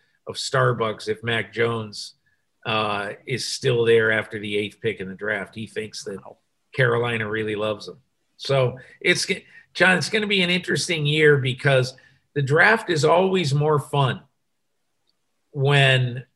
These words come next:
Speaker 1: quarterbacks are involved and when there's a difference of opinion on quarterbacks and when a lot of teams need quarterbacks. So I think that is what's gonna make the draft a lot of fun this year.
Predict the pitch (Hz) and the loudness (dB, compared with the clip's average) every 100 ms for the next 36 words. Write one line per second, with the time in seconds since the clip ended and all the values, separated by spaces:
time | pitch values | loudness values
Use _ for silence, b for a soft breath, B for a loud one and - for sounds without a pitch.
0 | _ _ - 160 160 156 135 127 123 - | _ _ -4 6 8 8 6 2 2 -4
1 | - - - _ _ _ _ _ _ 127 | -10 -10 -14 _ _ _ _ _ _ 2
2 | 120 123 110 120 123 139 165 185 - _ | 4 2 -2 -2 2 4 2 0 -10 _
3 | _ _ _ _ _ 139 135 131 127 127 | _ _ _ _ _ 0 2 2 2 0
4 | 127 120 117 113 104 - 127 131 131 113 | -2 0 -2 -2 -8 0 0 2 -2 -2
5 | 98 - - 120 131 143 143 151 143 156 | -6 -12 -8 -4 -2 0 0 -2 0 2
6 | 160 151 147 156 - - _ _ _ - | 2 2 2 2 -4 -18 _ _ _ -2
7 | 131 127 131 120 120 123 117 - 127 117 | 0 2 2 2 0 0 -2 -4 -4 -4
8 | 98 110 117 117 113 - 113 104 95 92 | -8 -8 -6 -6 -8 -4 -4 -4 -6 -10
9 | 82 - - _ _ _ _ - - 139 | -12 -16 -20 _ _ _ _ -14 -4 0
10 | 127 120 - 135 127 147 131 127 131 127 | 2 0 -2 -4 -2 -4 -2 0 0 -2
11 | - 113 107 113 - 120 110 110 110 110 | -6 -8 -2 -4 -2 -6 -6 -6 -6 -8
12 | 104 104 104 113 107 98 - 104 98 92 | -4 -4 -2 -6 -6 -8 -10 -10 -10 -12
13 | - 82 71 | -14 -16 -18